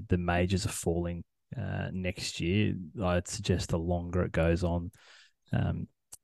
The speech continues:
the less likely it is that we'll see bans. I'd suggest that probably the players will be gel-, eligible for, um, at least three of the four, maybe not the P G A Championship, but, uh, at least the other three. So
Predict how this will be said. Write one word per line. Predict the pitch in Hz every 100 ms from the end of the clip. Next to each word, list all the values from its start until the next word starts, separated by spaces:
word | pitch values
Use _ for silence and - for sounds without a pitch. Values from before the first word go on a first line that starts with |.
| -
the | 95
less | 95 -
likely | 92 87 - 82
it | 87
is | -
that | 85
we'll | 87
see | - 82
bans. | 82 82 85 82 90 -
I'd | 87
suggest | - - 87 -
that | -
probably | - 90 87 87 90 -
the | -
players | - 87 87
will | 87
be | 87
gel-, | 90 85
eligible | 101 92 - 90
for, | 90 - 156 - _ - - - _ _ _
um, | 95 92 90 92 _ _ _ 104
at | 95
least | 95 - -
three | 87 92
of |
the | 90
four, | - 85 90 - -
maybe | 87 87
not | 82
the | -
P | 92
G | 90 87
A |
Championship, | 87 87 87 85 - 78
but, | - - _ - -
uh, | 95 95 -
at | 101 98
least | 98 -
the | - 85
other | 87
three. | - - 87 82 - _ _ -
So | - 98 95